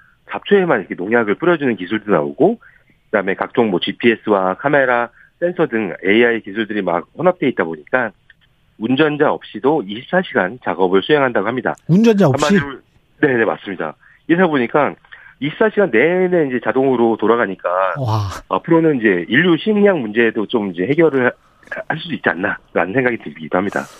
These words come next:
Speaker 2: 그러네요. 그리고 누구나 다 농업을 만약에 규모의 경제로 하면은 할 수도 있겠네요. 농업이 엄청나게 혁신되겠습니다.
Speaker 1: 네, 맞습니다.
Speaker 2: 예.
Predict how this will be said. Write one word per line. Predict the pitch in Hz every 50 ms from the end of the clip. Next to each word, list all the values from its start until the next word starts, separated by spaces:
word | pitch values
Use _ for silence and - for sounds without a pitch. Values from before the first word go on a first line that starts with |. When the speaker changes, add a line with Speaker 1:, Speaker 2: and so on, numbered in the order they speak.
| - - - _ _
Speaker 2:
그러네요. | - - - - 156 190 196 190 190 185 160 147 135 127 117 127 151 202 247 277 240
그리고 | - 185 233 233 226 151
누구나 | 107 127 139 170 220 240 240 220
다 | 202 196 190 165
농업을 | 135 139 139 156 180 196 190 180 185 190 180 170 165 147 127 123 - - 151
만약에 | 123 113 110 123 143 185 196 190 185 - -
규모의 | - 160 156 175 196 202 202 196 196 190 185 175 170 160 160 151 156 151
경제로 | - - 147 147 147 160 175 170 170
하면은 | 151 160 180 202 202 196 190 180 180 160
할 | 147 123 165 233
수도 | - - - - - 311 240
있겠네요. | 139 113 - _ - - 190 185 185 165 135 123 127 143
농업이 | 160 147 139 147 165 202 220 240 165
엄청나게 | 123 120 139 139 - - 285 311 302 269
혁신되겠습니다. | 185 196 196 - - 269 247 208 180 151 - - 135 123 117 117 113 127 156 208 233 _ _ _ _ _ _ _ _ -
Speaker 1:
네, | 117 120 117
맞습니다. | 107 101 165 151
Speaker 2:
예. | 156 160 147 139 131 120 117 113